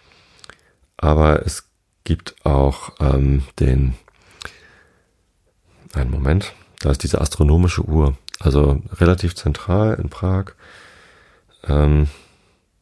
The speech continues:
Entschuldigung. Ich glaub mal eben, so. Also da,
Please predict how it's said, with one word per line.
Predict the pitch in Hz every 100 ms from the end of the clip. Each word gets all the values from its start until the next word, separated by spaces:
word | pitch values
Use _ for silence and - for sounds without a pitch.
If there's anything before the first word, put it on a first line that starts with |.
| _ _ _ _ _ _ _ _
Entschuldigung. | - - 69 65 67 67 - _ _ _ - - - - - _ _ _ _ _ _ _ - -
Ich | 92
glaub | - -
mal | 90
eben, | 87 90 73 - _
so. | - - - 76 - _ _ _ _ _ _ _ _ _ _ _ _ _ _ _ _ _ _ _ _ _ _ _ _ _ _ _ _ _ _ _ _ _ _ - _ -
Also | - 69 -
da, | - 69 67